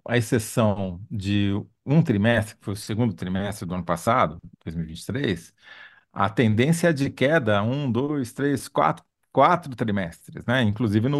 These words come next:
último chegou num patamar que é um patamar, é, tá próximo do patamar de dois mil e doze, quando, é, o Haddad foi eleito prefeito. Então, o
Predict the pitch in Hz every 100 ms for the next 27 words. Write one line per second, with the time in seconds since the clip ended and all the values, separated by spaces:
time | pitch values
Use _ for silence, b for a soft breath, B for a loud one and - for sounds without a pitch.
0 | 143 170 170 180 - 165 143 175 160 123
1 | 123 120 104 131 170 104 - - 135 180
2 | 196 190 175 165 151 151 123 151 180 196
3 | 135 123 117 110 104 95 95 - - _
4 | - 143 - - 147 147 185 - - 208
5 | 185 170 170 160 127 147 156 165 170 147
6 | 170 113 123 151 147 165 170 139 151 156
7 | 135 110 - - _ _ - 101 101 101
8 | 101 104 95 98 104 107 117 113 104 95
9 | - 110 113 113 - 127 98 95 - 196
10 | 202